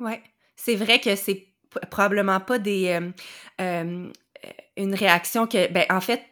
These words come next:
j'imagine que les femmes, généralement, s'en doutent pas, tu sais. Souvent, justement, on, on s'attend que ça soit magnifique puis qu'on devienne une personne meilleure, mais on s'attend pas à ce que ça soit un deuil.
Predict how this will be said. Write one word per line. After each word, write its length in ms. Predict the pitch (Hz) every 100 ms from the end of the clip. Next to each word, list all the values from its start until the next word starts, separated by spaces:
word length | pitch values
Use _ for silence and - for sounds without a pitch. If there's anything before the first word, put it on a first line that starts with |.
| _ _ _ _
j'imagine 400 | 190 202 190 220
que 100 | 277
les 140 | 190 190
femmes, 220 | 214 220
généralement, 560 | 202 196 185 170 190 220
s'en 240 | 196 170
doutent 300 | 165 208 -
pas, 200 | - 180 185 _
tu 100 | 202 220
sais. 40 | - -
Souvent, 380 | - 214 196 226
justement, 680 | 214 - - 196 208 202 185
on, 60 | 185
on 40 |
s'attend 280 | 190 190 214
que 60 | 214
ça 120 | 185
soit 160 | 202 190
magnifique 520 | 185 196 - 254 -
puis 120 | -
qu'on 100 | 190
devienne 320 | 185 190 196
une 100 | 190
personne 380 | 190 175 220 202
meilleure, 360 | 180 180 208 233
mais 80 |
on 100 | 180
s'attend 320 | 190 185 180 180
pas 140 | 269
à 20 |
ce 80 | 277
que 80 | 190
ça 140 | 175
soit 180 | 175 190
un 120 | 175
deuil. 500 | 160 185 196 185 185